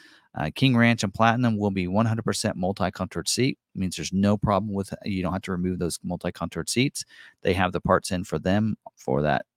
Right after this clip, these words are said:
lower capacity. Um, all chassis cab orders will require the, um, upfitting integration system, um, for twenty-four model year. So they, so there was some confusion on this last, uh,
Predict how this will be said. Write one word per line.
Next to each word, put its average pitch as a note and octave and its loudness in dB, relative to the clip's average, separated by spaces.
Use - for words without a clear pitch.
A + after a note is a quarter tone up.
lower E2 0
capacity. B2 0
Um, F#2 4
all A2 6
chassis B2 4
cab A2+ 2
orders B2 2
will G#2+ 2
require A#2+ 4
the, G2 2
um, F2 0
upfitting A#2 4
integration G#2+ 2
system, E3 2
um, F2 -2
for G#2 2
twenty-four G2 0
model F2 0
year. A1+ -4
So F2+ -2
they, F2+ 2
so F#2+ 2
there F#2+ -6
was G#2 2
some B2 -4
confusion A#2+ -2
on A2 2
this A2 -2
last, A2 -2
uh, G2 -4